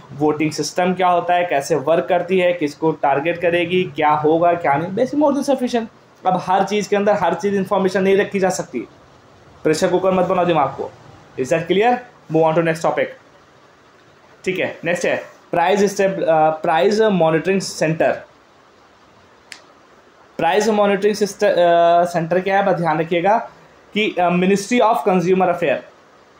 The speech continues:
Ministry of Consumer Affair, Food and Public Distribution, ये सजेस्ट किया है कि उसके पास price and monitoring system जो है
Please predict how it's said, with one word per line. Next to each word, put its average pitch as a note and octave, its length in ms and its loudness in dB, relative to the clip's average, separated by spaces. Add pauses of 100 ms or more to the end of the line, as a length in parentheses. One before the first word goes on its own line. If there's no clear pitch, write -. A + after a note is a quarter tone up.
(180)
Ministry F#3 580 -2
of F3+ 160 2 (120)
Consumer F3 460 0
Affair, F3 440 2 (140)
Food F3+ 180 2
and G3 180 0
Public D#3+ 340 2
Distribution, D#3+ 580 0 (460)
ये F#3+ 120 2
सजेस्ट G3 440 2
किया F#3 140 2
है F#3+ 100 2
कि A3 180 0
उसके G3 240 2
पास G#3 360 0
price F3+ 380 2
and A3+ 120 2
monitoring E3+ 500 0
system G3 460 -2
जो E3 140 0
है D#3 540 0